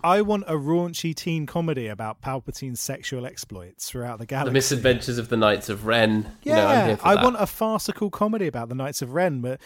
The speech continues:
Speaker 1: 'cause originally there was about a hundred of them, but each episode one of them dies in a hilarious manner.
Speaker 2: Yeah. <laughs>
Speaker 1: <laughs> The animals of Farthing Wood, but it's the Knights of Ren.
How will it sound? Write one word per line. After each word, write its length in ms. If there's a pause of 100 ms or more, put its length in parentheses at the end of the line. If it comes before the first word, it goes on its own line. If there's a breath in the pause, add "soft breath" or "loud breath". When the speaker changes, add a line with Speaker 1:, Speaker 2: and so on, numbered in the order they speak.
(160 loud breath)
Speaker 1:
'cause 160
originally 440
there 140
was 140
about 260
a 40
hundred 360
of 160
them, 140
but 140
each 200
episode 500
one 120
of 60
them 120
dies 380
in 80
a 40
hilarious 480
manner. 300 (560)
Speaker 2:
Yeah. 400
<laughs> 220
Speaker 1:
<laughs> 320
The 160
animals 480
of 100
Farthing 480
Wood, 320
but 140
it's 160
the 120
Knights 360
of 140
Ren. 460